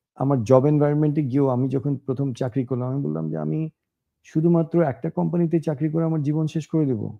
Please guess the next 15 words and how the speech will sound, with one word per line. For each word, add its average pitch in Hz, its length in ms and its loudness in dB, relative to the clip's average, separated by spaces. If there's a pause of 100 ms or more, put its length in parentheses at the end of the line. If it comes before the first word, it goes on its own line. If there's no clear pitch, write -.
(100)
এটা 131 160 -12
তো 135 100 -4
হইতে 120 200 -2
পারে 90 220 -10
না।" 90 140 -20 (1400)
So, 123 400 6 (380)
from 131 140 4
American 127 400 2
Express 113 480 -2
Bank, 113 180 0 (180)
Unilever, 110 520 2 (680)
I 113 220 -2
went 110 440 0
to 101 220 2 (140)
Robi। 101 380 2